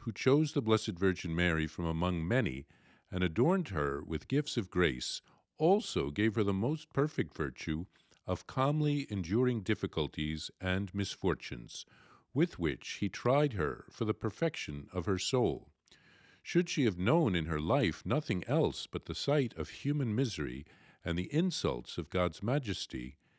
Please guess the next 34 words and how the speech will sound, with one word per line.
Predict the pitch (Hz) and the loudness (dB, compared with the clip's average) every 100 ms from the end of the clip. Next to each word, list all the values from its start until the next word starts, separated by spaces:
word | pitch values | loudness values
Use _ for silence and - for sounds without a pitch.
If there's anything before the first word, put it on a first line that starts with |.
| _ | _
she, | - 170 135 78 82 _ - _ - | -4 2 2 2 -2 _ -20 _ -2
as | 98 | 0
the | 113 | 2
one | 110 123 | 4 4
who | 120 104 | 4 0
greatly | 80 90 147 170 107 90 | 0 0 0 2 2 2
loved | 80 147 113 65 69 - | 4 4 2 0 -6 0
both | 110 156 - - | 2 2 0 -4
God | 82 76 73 69 - | -2 0 -2 -4 -2
and | 135 165 - | -2 -2 -2
people, | 85 69 67 67 - - - - - | -4 -4 -6 -8 -12 -20 -20 -20 -4
would | 104 | 2
have | 98 | 2
felt | - 117 113 101 - - | 2 2 2 0 -8 -6
enormous | 85 85 117 170 123 - | -4 -2 0 0 0 -2
pain | - - 76 64 64 - - | -6 -8 -8 -8 -12 -18 -12
and | 80 | -8
sadness | - - 139 80 65 62 - - - _ _ | -4 2 2 2 -4 -8 -10 -12 -20 _ _
on | 76 76 | -6 0
that | 107 147 | 2 0
account | - 82 67 64 | -2 -4 -6 -6
alone. | 76 82 117 76 58 - _ _ _ _ _ _ - - - - - - _ - | -6 -2 -2 -2 -6 -20 _ _ _ _ _ _ -20 -20 -20 -20 -20 -20 _ -8
Let's | 208 | -6
try | - 147 104 | 2 4 6
to | 92 | 4
imagine | 87 90 90 85 | 4 4 2 -2
what | 82 78 | -2 -2
great | 101 110 | 0 0
sorrow | - - 101 98 78 62 - _ _ | 0 2 6 6 6 0 -8 _ _
of | - 80 | -4 -2
the | 78 | -2
soul | - - 107 78 67 65 - - | -4 2 4 4 0 -8 -12 -2
Mary | 90 104 98 | 0 2 0
felt | - 92 65 65 | 0 -2 -2 -6